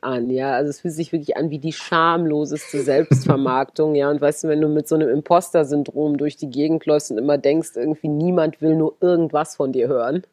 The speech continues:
so, dann ist das halt einfach ein ganz schlechtes Setup, so, dass du halt die ganze Zeit aber von dir erzählen musst, dich selber zentrieren musst, sagen musst, "Ey, das ist so geil, was ich mache"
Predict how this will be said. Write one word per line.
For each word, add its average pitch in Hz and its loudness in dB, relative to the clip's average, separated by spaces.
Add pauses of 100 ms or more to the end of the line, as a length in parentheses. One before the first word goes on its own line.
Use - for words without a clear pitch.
so, 180 0 (840)
dann 180 4
ist 196 0
das 196 2
halt 175 4
einfach 170 2
ein 160 0
ganz 156 -2
schlechtes 170 -2
Setup, 127 -2 (140)
so, 123 -4
dass - -2
du 156 2
halt 143 0
die 156 -6
ganze 156 0
Zeit 151 2
aber 147 2
von 143 -2
dir 151 0
erzählen 156 2
musst, 151 -4
dich 151 -8
selber 151 2
zentrieren 143 -4
musst, 139 -8
sagen 143 -2
musst, 143 -6
"Ey, 165 4
das 160 -2
ist - -18
so 170 -2
geil, 165 4
was 151 0
ich 147 -18
mache" 147 -4